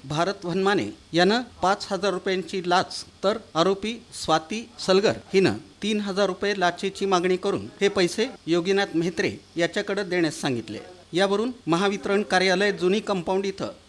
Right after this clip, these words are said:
योगीनाथ म्हेत्रे यानं आठ हजार रुपयांची लाच स्वतः स्वीकारली. यामुळं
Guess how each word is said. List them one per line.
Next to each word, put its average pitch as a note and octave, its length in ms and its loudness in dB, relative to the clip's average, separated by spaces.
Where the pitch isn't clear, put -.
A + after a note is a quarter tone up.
योगीनाथ G3 520 0
म्हेत्रे D#3+ 380 0
यानं F3 240 0
आठ F#3 280 0
हजार F#3+ 160 -2
रुपयांची F#3 460 -4
लाच G3+ 260 0
स्वतः E3 280 0
स्वीकारली. A#2 640 -6
यामुळं F#3+ 340 2